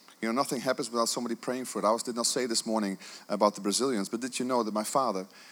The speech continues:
uh, the Brazilians have been very, very generous to us. They, they helped us last year to go for all these trips to, uh, Israel and stuff.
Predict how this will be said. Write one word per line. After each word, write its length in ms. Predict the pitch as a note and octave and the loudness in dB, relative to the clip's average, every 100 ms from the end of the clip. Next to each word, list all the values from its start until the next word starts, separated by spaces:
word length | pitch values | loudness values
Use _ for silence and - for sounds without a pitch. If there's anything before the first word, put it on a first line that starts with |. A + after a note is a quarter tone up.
| - - | -18 0
uh, 160 | G2+ | 0
the 100 | G#2 | 2
Brazilians 300 | A2 B2 D#3 | 2 2 2
have 100 | B2 | 2
been 100 | A2 | -2
very, 280 | F#2+ A#2 A#2 | 0 0 0
very 180 | G#2+ G#2+ | 0 -4
generous 380 | G2+ A#2 A2+ - | -2 -4 -4 -6
to 160 | - | -2
us. 300 | F#2 - - - | -2 -2 -6 -6
They, 120 | G#2 | -6
they 160 | G#2 G#2 | -4 -2
helped 200 | G#2+ A2 | -2 -2
us 120 | G#2+ | -2
last 280 | G#2+ G#2 - | -2 -2 -4
year 120 | G#2+ | -4
to 120 | - | -4
go 160 | G2+ G2+ | -6 -6
for 140 | - | -6
all 100 | G#2+ | -4
these 100 | F#2+ | -4
trips 220 | - G#2+ | -4 -6
to, 260 | - G#2 F#2 | -4 -6 -6
uh, 100 | G2+ - | -8 -4
Israel 240 | G#2+ A2 | -4 -2
and 80 | G#2+ | -4
stuff. 280 | - A2+ | -2 -4